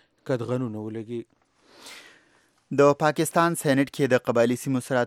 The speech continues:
Speaker 2: تعلق لرونکو غړو په فاټا کې د ریشنلایزیشن په نوم تګلارې لاندې د پنځه سوه پورې سکولونو بندولو بل رد کړی دی. د قبایلي سیمو سینټرانو ویلي دي، په قبایلي علاقو کې د تعلیم کچه د وړاندې نه ډېره کمه ده او د حکومت دغه ګام به په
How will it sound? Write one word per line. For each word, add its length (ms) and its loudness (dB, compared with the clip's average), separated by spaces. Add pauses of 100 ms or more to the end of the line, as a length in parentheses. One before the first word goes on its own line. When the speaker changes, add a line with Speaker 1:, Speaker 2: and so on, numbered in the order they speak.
Speaker 2:
تعلق 380 -4
لرونکو 440 -2
غړو 340 0
په 140 -4
فاټا 400 -4
کې 340 -8
د 200 0
ریشنلایزیشن 880 -6
په 100 -4
نوم 100 -4 (120)
تګلارې 420 -4
لاندې 380 -4
د 160 -8
پنځه 260 -6
سوه 200 -6 (100)
پورې 280 -6
سکولونو 380 -8
بندولو 460 -4 (100)
بل 160 -8
رد 240 -8
کړی 240 -6
دی. 60 -6 (280)
د 140 -12
قبایلي 380 -4
سیمو 260 -4
سینټرانو 640 -6
ویلي 260 -4
دي، 100 -2 (140)
په 180 -10
قبایلي 380 -4 (120)
علاقو 360 -4
کې 320 -8
د 180 -18
تعلیم 400 -4
کچه 380 -6
د 140 0
وړاندې 400 -2
نه 100 -6
ډېره 260 -6
کمه 220 -2
ده 100 0 (460)
او 180 0
د 120 -4
حکومت 420 -8
دغه 180 -2 (140)
ګام 200 -2
به 280 -4
په 100 -4